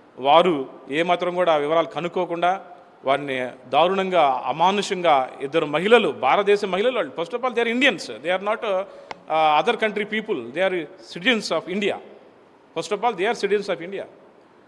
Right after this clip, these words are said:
వాళ్ళ రైట్స్ ఉన్నాయి, వాళ్ళ హక్కులు ఉన్నాయి. As citizens of India, as per the article of nineteen A, we have a right to worship any god, desired god.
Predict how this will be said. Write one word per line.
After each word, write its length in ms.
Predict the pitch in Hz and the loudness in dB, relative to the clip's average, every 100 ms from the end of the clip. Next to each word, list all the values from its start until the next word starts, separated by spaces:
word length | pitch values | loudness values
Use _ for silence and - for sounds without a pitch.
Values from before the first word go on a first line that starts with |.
| _ 123 | _ 2
వాళ్ళ 220 | 151 156 | 4 6
రైట్స్ 300 | 160 247 226 | 4 4 2
ఉన్నాయి, 260 | 220 202 | 0 0
వాళ్ళ 200 | 185 170 | 2 2
హక్కులు 300 | 156 165 233 | 2 0 0
ఉన్నాయి. 380 | 214 196 175 151 - - - - | 0 0 -2 -8 -14 -20 -8 0
As 80 | 185 | 2
citizens 360 | 202 208 208 220 | 2 -2 0 0
of 40 | |
India, 380 | 208 214 202 202 - - - - 156 | 2 2 2 2 -4 -18 -20 -2 0
as 100 | 196 | 2
per 100 | 214 | 0
the 380 | 196 202 185 170 | 4 4 6 2
article 260 | 180 196 185 | 2 0 0
of 180 | 180 156 | -2 -2
nineteen 480 | 180 226 240 208 160 - - - 127 180 | 0 2 0 0 -4 -14 -20 -20 2 6
A, 220 | 202 196 - - - - - - - - - | 6 4 -8 -16 -16 -20 -20 -20 -20 -20 -6
we 60 | 143 | 2
have 200 | 170 254 | 4 6
a 60 | |
right 220 | 240 240 240 | 6 4 0
to 80 | 220 | 0
worship 280 | 214 226 214 - - - _ _ _ _ _ _ 175 233 | 0 -2 -10 -14 -14 -20 _ _ _ _ _ _ -2 2
any 180 | 262 214 | 4 4
god, 360 | 156 113 123 | 2 0 -6
desired 320 | 175 226 214 214 | -2 -2 -2 -6
god. 140 | 214 | -12